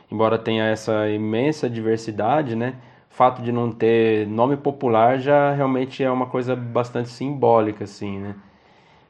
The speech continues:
E, e eu também acho que a gente tem que, de fato, valorizar muito a sua presença aqui, contribuindo, co-, é, compartilhando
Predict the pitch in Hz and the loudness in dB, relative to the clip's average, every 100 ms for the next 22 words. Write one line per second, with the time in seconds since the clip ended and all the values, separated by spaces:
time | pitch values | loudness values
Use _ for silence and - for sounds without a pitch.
0 | - 107 113 113 113 110 110 110 104 104 | -8 -4 0 0 0 0 0 0 -2 -4
1 | 113 120 139 - 180 185 180 180 185 180 | 0 4 6 6 4 6 6 6 2 0
2 | 185 180 170 160 165 160 170 165 143 147 | 4 4 4 0 0 0 0 -2 -2 -2
3 | - 143 143 135 139 135 123 135 147 147 | 2 2 2 2 4 4 2 2 2 0
4 | 175 170 151 147 135 123 123 123 110 - | -2 -2 -2 0 0 0 -2 -2 -6 -6
5 | 127 185 190 - - - _ - 123 123 | -4 -4 -6 -12 -20 -20 _ -4 -2 0
6 | 120 120 120 123 131 117 117 98 113 110 | -2 0 2 2 0 0 -2 -2 -2 -4
7 | 113 117 - 113 117 135 127 107 | 0 0 0 2 2 4 2 0